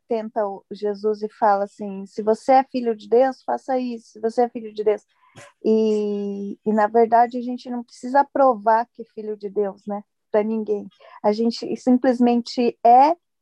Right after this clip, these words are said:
e por isso a gente faz, né? Não porque alguém quer que, que, tipo assim, "Se você é, faça isso." A gente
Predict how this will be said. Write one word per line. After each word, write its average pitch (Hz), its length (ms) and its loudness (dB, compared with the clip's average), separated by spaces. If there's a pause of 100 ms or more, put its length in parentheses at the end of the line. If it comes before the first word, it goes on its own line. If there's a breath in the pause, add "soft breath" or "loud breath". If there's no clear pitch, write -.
(120)
e 262 80 -4
por 269 280 -6
isso 277 260 -10
a 277 60 -2
gente 262 400 -2
faz, 214 300 0 (340 soft breath)
né? 233 280 4
Não 262 360 -4 (100)
porque 269 840 -6 (100)
alguém 240 420 -2
quer 254 280 -6
que, 233 280 -14 (140)
que, 233 300 -8 (240)
tipo 233 240 -2
assim, 226 360 -4 (760 soft breath)
"Se - 260 -2
você 254 340 4
é, 277 380 8 (120)
faça 302 420 2
isso." 220 480 -14
A 226 80 -2
gente 247 280 -8